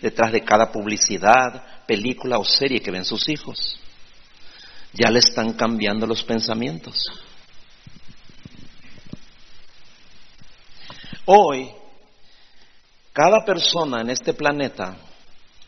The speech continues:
sea niño, joven, o adulto tiene por lo menos un influencer en las redes sociales que lo dirige en sus preferencias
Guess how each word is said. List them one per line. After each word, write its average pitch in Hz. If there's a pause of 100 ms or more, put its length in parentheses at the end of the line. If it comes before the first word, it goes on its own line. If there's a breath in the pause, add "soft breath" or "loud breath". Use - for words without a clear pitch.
(120)
sea 135
niño, 131
joven, 127 (500)
o 117
adulto 113 (580 soft breath)
tiene 139
por 143
lo 139
menos 139
un 190
influencer 139 (560)
en 117
las 107
redes 107
sociales 104 (680 loud breath)
que 113
lo 107
dirige 117
en 120
sus 123
preferencias 131